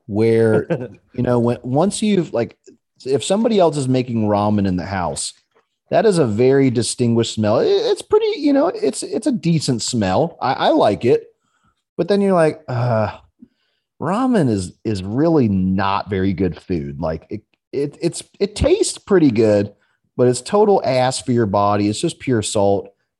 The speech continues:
Speaker 1: It, you really don't want it. But dude, if you have that first bite, if you just get a little nibble, you, you will finish that bowl if you have any ounce of hunger in your body. So I'm picking up similar, and it's absolutely dirt cheap, just like you said.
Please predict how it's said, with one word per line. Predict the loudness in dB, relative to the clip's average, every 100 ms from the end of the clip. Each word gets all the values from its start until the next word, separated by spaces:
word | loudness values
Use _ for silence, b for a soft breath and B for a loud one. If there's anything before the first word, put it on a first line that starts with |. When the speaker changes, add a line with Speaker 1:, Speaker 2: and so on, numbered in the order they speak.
| -12
Speaker 1:
It, | -12 -6
you | -4 -2
really | -2 0 -2
don't | -4 0 0 0 -4
want | -2 0 0 2
it. | 2 2 -6 _ _ _ _ -6
But | -6 -2
dude, | -2 -2
if | -2
you | -4
have | -2 -2 0
that | 0 0 -2
first | -2 -2 -4 -6
bite, | -4 -2 -4 _ _ _
if | -12 -6
you | -4
just | -4 -2
get | 0
a | 2
little | 2 2 2 2
nibble, | 2 2 0 0 -6 -8 _ _ _ _ -8
you, | -6 -4
you | 0 2
will | 2
finish | -2 -4 -4 -2
that | -4 -4 -2
bowl | -2 -2
if | -2
you | -4
have | -4
any | -6 -8 -6
ounce | -6 -8 -8
of | -10
hunger | -8 -8
in | -8
your | -8
body. | -6 -6 -6 -10
So | -6 -4 -4 -8 b b b -4
I'm | -4
picking | 0 0 0
up | -2
similar, | 0 0 2 2
and | 2 0
it's | -2 -4 -4
absolutely | -4 -4 -2 -4
dirt | -2 -4 -4
cheap, | -6 -6
just | -6 -8
like | -8
you | -8
said. | -6 -6 -6